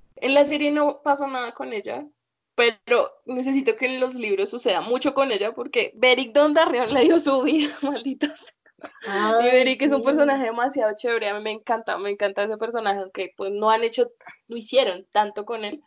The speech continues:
Speaker 1: pero me pareció muy chévere como esa interacción de él con con toros de Mir y que, pues, resucitara y estaba todo vuelto nada, todo cicatrizado,
Speaker 2: En la
Speaker 1: sí.
Speaker 2: serie, Beric Dondarrion es el que salva la vida de Arya cuando la persiguen los zombies en la batalla final. Entonces,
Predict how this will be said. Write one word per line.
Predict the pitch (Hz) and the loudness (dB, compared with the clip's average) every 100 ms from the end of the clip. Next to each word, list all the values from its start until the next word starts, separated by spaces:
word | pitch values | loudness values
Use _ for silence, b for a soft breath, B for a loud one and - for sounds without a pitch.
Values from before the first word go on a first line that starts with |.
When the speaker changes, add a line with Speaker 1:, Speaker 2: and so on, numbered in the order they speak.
| _ _ _ - | _ _ _ 0
Speaker 1:
pero | 226 226 | 4 4
me | |
pareció | 226 226 220 | 4 -2 -2
muy | 208 | 0
chévere | 240 214 | 0 0
como | 226 220 | -4 -4
esa | 214 | -4
interacción | 208 202 226 202 | -2 -4 -2 -4
de | 185 | -4
él | 190 | -4
con | 202 190 196 _ _ - | -6 -6 -8 _ _ -8
con | 196 | -4
toros | 214 202 202 | -2 0 2
de | 220 | 0
Mir | 202 185 208 | -2 -2 -2
y | 202 | -4
que, | 202 185 | -2 -4
pues, | 208 | -4
resucitara | 202 214 175 196 - 165 180 | -2 0 -2 -6 -2 2 4
y | 202 | 4
estaba | 208 202 180 175 180 | 2 4 4 4 2
todo | 190 | 0
vuelto | 196 202 196 | 0 -2 -6
nada, | 190 175 175 | -4 -4 -4
todo | 190 180 185 190 | -6 -6 -4 -4
cicatrizado, | 214 208 208 185 196 208 160 175 | -6 -2 0 0 -2 0 -2 0
Speaker 2:
En | 226 | 4
la | 233 359 | 4 6
Speaker 1:
sí. | |
Speaker 2:
serie, | 254 233 220 214 | 4 4 4 2
Beric | 233 226 240 | 2 0 -2
Dondarrion | 233 240 233 190 190 | -2 -2 -2 -2 -4
es | 196 196 | -6 -8
el | - | -8
que | 214 | -8
salva | 214 180 165 170 180 | -4 -4 -4 -6 -2
la | 185 | -2
vida | 170 147 | -2 -4
de | 165 | 0
Arya | 185 170 160 | 0 -2 -6
cuando | 170 165 170 | -6 -6 -6
la | - | -6
persiguen | 175 165 160 - | -8 -10 -10 -8
los | 156 | -8
zombies | - 170 170 165 - _ - | -2 -2 -2 -10 -16 _ -12
en | 160 156 | -10 -8
la | 151 | -8
batalla | - - 120 117 | -8 -6 -6 -6
final. | 185 214 214 | -4 -4 -4
Entonces, | 220 - 165 | -8 -8 -10